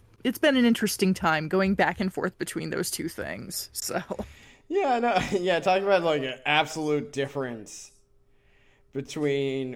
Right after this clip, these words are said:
Speaker 2: what you like and what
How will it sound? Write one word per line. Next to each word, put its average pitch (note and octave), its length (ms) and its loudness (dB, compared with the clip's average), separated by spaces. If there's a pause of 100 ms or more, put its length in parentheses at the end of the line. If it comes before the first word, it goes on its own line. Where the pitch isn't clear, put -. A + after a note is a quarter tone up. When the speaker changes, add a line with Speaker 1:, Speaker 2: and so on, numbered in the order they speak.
Speaker 2:
what C3+ 340 -4
you C3+ 240 -6
like C3 800 -6
and C#3 300 -4
what C#3 420 -2